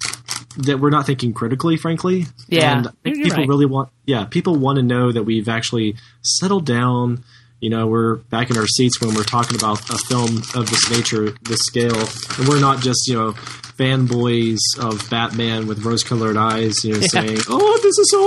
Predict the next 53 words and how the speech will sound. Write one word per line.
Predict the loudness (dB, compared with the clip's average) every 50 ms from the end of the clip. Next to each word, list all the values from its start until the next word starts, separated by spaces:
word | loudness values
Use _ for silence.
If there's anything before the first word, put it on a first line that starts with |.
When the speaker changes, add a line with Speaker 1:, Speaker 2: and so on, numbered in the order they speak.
| 4 4
Speaker 1:
amazing! | 2 2 2 2 2 2 2 2 2 0 2 0 0 -2 -4 -6 -6
Thank | -6 -4 -6 -6 -6 -4
you, | -4 -2
Christopher | -2 -2 -2 -2 -2 -2 -2 -2 -2
Nolan. | -2 -4 -4 -4 -4 -2 -2
I | -2
Speaker 2:
Yeah. | -2
Speaker 1:
wanna | -2 -2 -2 0 0
hear | 0 0 2
Speaker 2:
Well, | 2 2
I'm | 2 2 2
Speaker 1:
this | 0
Speaker 2:
kind | 0 0 0
of | 0
a | 0
Speaker 1:
like | 2
Speaker 2:
Nolan | 2 4 4 4 2 0 -2 -2
Speaker 1:
this." | -4 -4
Speaker 2:
fanboy, | -4 -4 -4 -4 -4 -4 -4 -6
but, | -6 -6 -6 -6
you | -6 -6
know. | -6 -8 -8 -4 -4 -2 2 2 2 2 2 0 0 0 0 -2 -2 -4 -6 -8
<laughs> | -10 -12
Speaker 1:
Yeah. | -10 -8 -6 -6 -8 -8 -12 -18 _ _ _ _ _ _ _
Speaker 2:
Uh, | -2 0 0 2 2 2 2 0 0
yeah, | 0 -2 -2
no, | -2 -2 -2
he, | -2 -2 -4 -4 -6 -6 -4 -2
you | -2
know, | 0 -2
I, | -2 -2 -2 -2 0 -2 -2 -2 -6 _ _ _ _ _ _ _ _ _ _ _ _ _ _ _ -10
I, | -10 -8
it, | -4 -4 -4 -4 -4 -4 -6 -6
it's | -6 -4
unfortunate. | -2 -2 -2 0 2 2 2 2 2 0 -2 -2 -2 -2 -4 -4
I, | -4 -4 -4 -4 -4
I | -4
think | -2 -2 -2 -2
it's | -2 -2
just | -2 -4 -4
the | -2
nature | -2 -2 -2 -2 -2 -2 -2 -2
of | -2 -4
trilogies. | -4 -4 -2 -2 0 -2 -2 -2 -4 -4 -2 -4
It's | -4 -4 -2
so | 0 0 -2
hard | -2 -2 0 0 0 2 0
to | 0
live | -2 -2 0 -2
up | -2 -2
to | -2 -4
expectations | -4 -4 -2 -4 -4 -4 -2 -2 -2 -2 -2 -4 -6 -6 -6
sometimes. | -6 -6 -8 -8 -8 -8 -8 -8 -8 -8